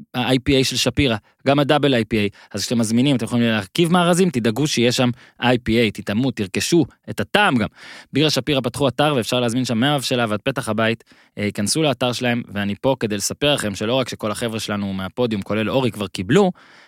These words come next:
אה, מארזים, אה, ליום העצמאות, תפנקו את עצמכם והכל, וזה יכול לבוא לצד העל האש, או לצד העל האש הטבעוני, אבל שוב, השוס, עכשיו, באתר, ביום העצמאות, עשרים אחוז הנחה.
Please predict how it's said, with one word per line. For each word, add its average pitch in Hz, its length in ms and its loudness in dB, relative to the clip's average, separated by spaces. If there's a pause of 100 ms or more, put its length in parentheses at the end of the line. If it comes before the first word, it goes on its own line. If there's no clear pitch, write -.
(120)
אה, 107 100 0
מארזים, 104 520 0 (480)
אה, 101 400 -4
ליום 101 220 -2
העצמאות, 107 320 -4
תפנקו 107 300 -6
את 120 80 -8
עצמכם 110 420 -6
והכל, 143 400 0
וזה 95 560 -6
יכול 104 200 -4
לבוא 101 160 -4
לצד 104 280 -4
העל 98 160 -2
האש, 123 240 0
או 101 40 -4
לצד 107 260 -4
העל 104 120 -2
האש 110 140 -4
הטבעוני, 104 580 -2
אבל 95 360 0
שוב, 117 300 -2
השוס, 127 480 0 (640)
עכשיו, 143 400 2 (380)
באתר, 127 460 0 (340)
ביום 107 300 0
העצמאות, 131 600 2 (840)
עשרים 160 340 2
אחוז 135 260 0
הנחה. 107 260 -2